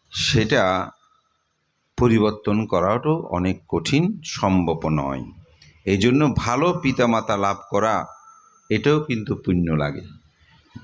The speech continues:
পুণ্য যদি না থাকে, ভালো পিতামাতা লাভ করাও সম্ভব নয়। তাহলে নৃপেন্দ্রবাবু সমাজে নিবেদিত ছিলেন।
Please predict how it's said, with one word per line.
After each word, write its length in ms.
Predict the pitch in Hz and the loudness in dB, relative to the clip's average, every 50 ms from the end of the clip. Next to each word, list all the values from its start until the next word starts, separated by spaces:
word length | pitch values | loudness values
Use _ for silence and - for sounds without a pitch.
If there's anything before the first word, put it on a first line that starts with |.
| - _ _ - | -20 _ _ 2
পুণ্য 340 | 120 127 135 139 147 143 131 | 6 6 8 8 8 6 4
যদি 180 | 139 127 135 | 2 2 2
না 200 | 127 123 123 123 | 2 2 2 0
থাকে, 240 | 120 147 147 156 156 | 0 -2 -2 -2 -2
ভালো 360 | 135 117 113 117 120 127 123 | -2 -2 0 0 2 2 0
পিতামাতা 560 | 117 - 107 92 101 95 95 92 92 - 95 | 0 -2 -4 0 0 0 0 0 0 -2 -2
লাভ 200 | 90 90 87 85 87 - | -2 0 -2 -4 -4 -4
করাও 280 | - 90 92 117 143 143 | -4 -2 0 0 -2 -2
সম্ভব 480 | - - 101 87 87 82 80 78 80 - - | -4 -4 -2 -2 0 -2 -2 -4 -4 -4 -6
নয়। 140 | 76 73 76 - _ _ _ _ - - - - - - _ - | -6 -8 -8 -16 _ _ _ _ -20 -20 -20 -20 -20 -20 _ -4
তাহলে 300 | - 95 113 120 139 151 | -2 0 2 2 2 2
নৃপেন্দ্রবাবু 1000 | 127 107 104 90 85 101 98 101 110 120 143 156 170 170 160 165 180 185 180 175 - - _ _ _ _ _ - | 2 2 2 2 2 2 2 4 4 2 2 2 0 0 2 2 2 2 2 -2 -10 -18 _ _ _ _ _ -12
সমাজে 640 | - - - 139 139 143 143 143 135 139 143 143 - - | -8 -4 0 2 2 4 2 2 2 2 0 -2 -4 -2
নিবেদিত 520 | 101 113 131 131 135 147 139 156 156 - 156 | 2 2 4 4 4 4 4 2 0 0 -2
ছিলেন। 440 | 151 - 175 165 170 185 196 202 | -2 0 0 0 0 0 -2 -4